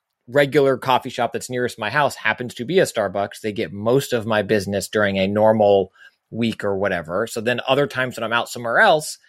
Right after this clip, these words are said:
it will incentivize me to be a repeat customer of theirs. A lot of things have loyalty rewards programs. Uh, that is one specifically, as much as it hurts to admit, <laughs> works really well on me. And I think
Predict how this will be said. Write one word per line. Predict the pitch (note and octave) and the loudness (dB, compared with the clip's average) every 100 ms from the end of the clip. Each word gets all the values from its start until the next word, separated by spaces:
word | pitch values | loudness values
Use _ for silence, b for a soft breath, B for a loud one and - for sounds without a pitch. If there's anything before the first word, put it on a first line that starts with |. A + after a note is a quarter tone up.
| b | b
it | C3+ | -6
will | C3 C3+ | -4 -2
incentivize | C3 B2 - E3+ E3 A#2 F2+ F2+ F#2+ | -4 -4 0 0 2 0 0 -2 -6
me | F#2 A#2 | -8 -8
to | - | -6
be | A2+ G#2+ | -2 0
a | |
repeat | F#2+ A#2 B2+ - B2+ - | 0 -2 -4 -4 -8 -6
customer | G#2+ - - C2 | -8 -8 -14 -14
of | A#1 - | -14 -16
theirs. | A1+ - - b b b b | -20 -20 -20 b b b b
A | A#2+ | -4
lot | G#2 A2 C3 | -2 2 2
of | C3+ | 2
things | B2 B2+ B2 | -2 -4 -2
have | A#2 G#2 | -4 0
loyalty | G#2+ A2 G#2 A2 | 2 2 0 -6
rewards | G#2 F#2+ F#2 F2 | -6 -4 -4 -6
programs. | - F#2 E2+ E2 D#2+ E2 - | -10 -12 -10 -10 -12 -16 -12
Uh, | A#2 F#2 | -8 -2
that | A2+ A#2 | -2 -2
is | A2 | -4
one | A#2 A2+ G2+ | -4 -6 -8
specifically, | - A#2+ - E3 D3+ C3+ B2 A2 | -12 -10 -6 -2 -2 -2 -2 -2
as | G#2 | -4
much | G#2+ - | -8 -8
as | G2 | -14
it | |
hurts | - D#3+ - | -10 -14 -12
to | - | -10
admit, | F#3+ C#4+ A#3 - _ b | -8 -2 -2 -2 _ b
<laughs> | b - | b -2
works | D#3+ A3 - | 2 2 4
really | F#3 - F#3 | 4 6 2
well | C3+ D#3 C3 A#2 - - | 2 2 2 0 -4 -6
on | C3 A#2+ A2 | -2 -2 -4
me. | A#2 F#2 E2 _ b b b - | -8 -8 -12 _ b b b -4
And | D#3+ | 0
I | D#3+ | 0
think | D#3+ F#3+ E3 | 0 -4 -4